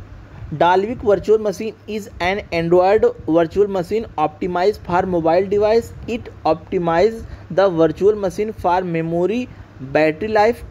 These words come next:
and performance। तो आपका कह रहा है कि आपका डीवीएम क्या है? डीवीएम क्या है? एक virtual machine है जो कि एक, अ, जो कि हम मोबाइल device के लिए यूज़ करते हैं। और आपकी ये जो virtual machine है,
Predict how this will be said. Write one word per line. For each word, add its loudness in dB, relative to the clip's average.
and -6
performance। 0
तो 2
आपका 0
कह -2
रहा 2
है 0
कि -6
आपका 2
डीवीएम 0
क्या 0
है? 0
डीवीएम 0
क्या 0
है? -2
एक 0
virtual 2
machine -4
है -4
जो 0
कि -2
एक, -6
अ, 2
जो 2
कि -4
हम -4
मोबाइल 0
device -2
के -8
लिए -4
यूज़ 0
करते 2
हैं। -8
और 4
आपकी -4
ये -4
जो 2
virtual 2
machine -6
है, -4